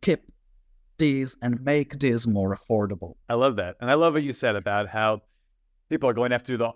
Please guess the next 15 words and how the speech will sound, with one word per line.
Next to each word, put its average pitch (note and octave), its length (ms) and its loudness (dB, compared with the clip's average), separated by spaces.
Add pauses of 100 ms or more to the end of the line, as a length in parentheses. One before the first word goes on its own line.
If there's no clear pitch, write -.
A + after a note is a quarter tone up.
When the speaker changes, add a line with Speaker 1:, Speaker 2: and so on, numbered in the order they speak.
(140)
Speaker 2:
the A2+ 280 2 (260)
admittedly C3 560 0
hard B2 320 0
work A2 400 -2 (440)
of A#2 200 -4
not, A#2 300 0 (340)
of A2 180 -4
not A#2+ 360 -2
saying, A2+ 400 -4
"Hey, F3 200 0
look, D#3 300 0 (160)
it's A#2+ 100 -14
the D3 100 -2
landlord's C#3 520 0
fault. F2+ 340 -4